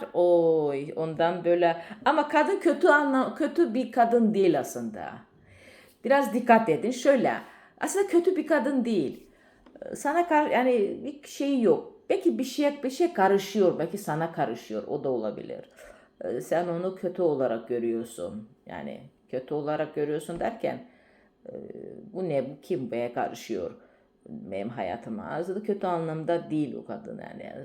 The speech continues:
Dikkat edin şöyle, ne dedim dikkat edin. Biraz, e, her şeyi anlatmayın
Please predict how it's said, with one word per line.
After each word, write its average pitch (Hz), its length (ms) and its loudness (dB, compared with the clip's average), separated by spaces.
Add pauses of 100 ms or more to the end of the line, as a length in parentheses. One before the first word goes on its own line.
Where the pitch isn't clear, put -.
(440)
Dikkat 185 360 0
edin 196 180 -2
şöyle, 190 560 2 (380)
ne 170 320 2
dedim 135 320 0
dikkat 131 340 -2
edin. 135 340 -4 (360)
Biraz, 254 520 4
e, - 140 2
her 277 180 6
şeyi 269 260 6
anlatmayın 180 680 2